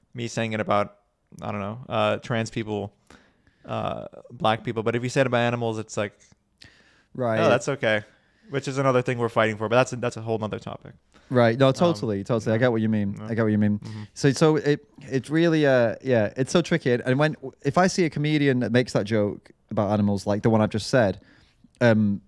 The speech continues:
Speaker 2: I, it's, it's, I don't know. It's, it's a weird, it's a weird thing to get upset about 'cause it's just clearly that joke didn't land for you,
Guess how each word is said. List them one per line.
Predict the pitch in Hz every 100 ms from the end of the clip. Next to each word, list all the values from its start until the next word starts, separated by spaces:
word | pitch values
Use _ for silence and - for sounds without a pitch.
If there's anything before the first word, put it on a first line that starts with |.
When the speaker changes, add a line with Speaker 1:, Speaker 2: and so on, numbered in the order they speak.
| _ _ - -
Speaker 2:
I, | - -
it's, | 139 -
it's, | 135 127 - - - - - _ _ _ _ - - - - -
I | 143
don't | 185
know. | 185 156
It's, | 131
it's | - 143
a | 147
weird, | 143 151 160 - -
it's | 135
a | 147
weird | 190 196
thing | 190
to | -
get | 151
upset | - 156
about | 127 120 104
'cause | 127
it's | 127
just | 175
clearly | - 175 170
that | 147 139
joke | 151 147
didn't | 135 123
land | 120 135 139
for | -
you, | 117 104